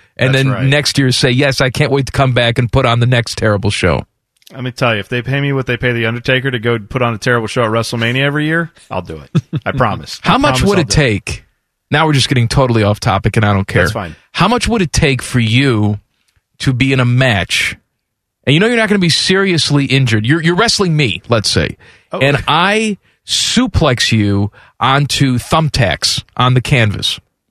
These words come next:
Speaker 1: How
Speaker 2: Is
Speaker 1: much
Speaker 2: there a
Speaker 1: money?
Speaker 2: crane helping you? Like, how is this happening?
Speaker 1: Well,
Speaker 2: Are
Speaker 1: in
Speaker 2: you
Speaker 1: this,
Speaker 2: push-
Speaker 1: in this, it's like we're underwater. Like, you
Speaker 2: Oh.
Speaker 1: weigh, you weigh nothing. It's, it's space wrestling.
Speaker 2: Uh, thumbtack match. I'd probably take the thumbtack bump for,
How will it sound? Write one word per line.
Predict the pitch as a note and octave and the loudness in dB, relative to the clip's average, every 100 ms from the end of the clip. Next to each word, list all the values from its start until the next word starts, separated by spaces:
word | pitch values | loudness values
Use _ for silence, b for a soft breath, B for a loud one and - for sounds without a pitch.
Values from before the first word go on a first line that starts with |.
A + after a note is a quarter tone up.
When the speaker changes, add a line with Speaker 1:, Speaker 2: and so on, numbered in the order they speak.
| _ _ _ _ _ _ | _ _ _ _ _ _
Speaker 1:
How | D3+ | 0
Speaker 2:
Is | |
Speaker 1:
much | E3 - | 2 2
Speaker 2:
there | |
a | C#3 | 2
Speaker 1:
money? | A2+ A#2 | 2 0
Speaker 2:
crane | C3+ E3 G3+ | -2 -2 -2
helping | D3 C#3+ G3 B3 B3+ | -2 -4 -4 -4 -4
you? | C4+ C#4+ C4+ | -4 -4 -2
Like, | D3 G#2 - | -2 -4 -4
how | C#3 C3+ | -2 -2
is | A#2+ | -4
this | A#2+ A#2 | -8 -6
happening? | A2 A#3+ | 0 2
Speaker 1:
Well, | B3 | 4
Speaker 2:
Are | A#3 | 2
Speaker 1:
in | |
Speaker 2:
you | A3+ | 2
Speaker 1:
this, | A3 | 0
Speaker 2:
push- | - A3 | 0 0
Speaker 1:
in | G#3 | 2
this, | G3 - C#3 - - | 0 -2 -6 -8 -6
it's | E3 B3+ | 0 0
like | G#3+ | 2
we're | G#3+ | 2
underwater. | G3+ F3+ C#3 B2 G#2 - _ | 2 2 2 0 -2 -8 _
Like, | C3+ D3 D#3 D3+ | -2 0 2 2
you | E3+ | 2
Speaker 2:
Oh. | |
Speaker 1:
weigh, | E3+ D#3 | 2 2
you | D#3 E3+ | 2 2
weigh | E3+ | 2
nothing. | D3+ C3+ - E2+ G2 | 2 0 0 -4 -4
It's, | F#4+ - - | -6 -2 -2
it's | - | 0
space | - A3+ F#3 - | 0 2 2 2
wrestling. | C#3+ C3 - F#2+ - b b b _ | 0 0 0 -2 -2 b b b _
Speaker 2:
Uh, | F3+ G3+ G#3 G3+ F#3+ F3 | -2 0 0 0 -2 -4
thumbtack | - A3+ G#3+ - A2 F#2+ | -4 -4 -2 -2 -2 -4
match. | A2 F#2 - - | -6 -6 -8 -4
I'd | E3 G3+ G3+ | -2 0 -2
probably | - G3 G3 G3 F3+ F#3 | -4 0 0 0 -4 -6
take | - E3 D3 | -2 -4 -4
the | - | -8
thumbtack | - D3+ D#3 D3+ C#3+ C3+ - | -4 -2 -2 -2 -2 -2 -4
bump | A#2+ A#2+ A#2 A2+ - _ _ _ _ _ _ _ | -6 -2 -2 -2 -8 _ _ _ _ _ _ _
for, | _ A2+ A2+ A2+ G#2+ G#2+ G#2 G#2 G2 G2 | _ -4 -2 0 0 0 0 -2 -4 -6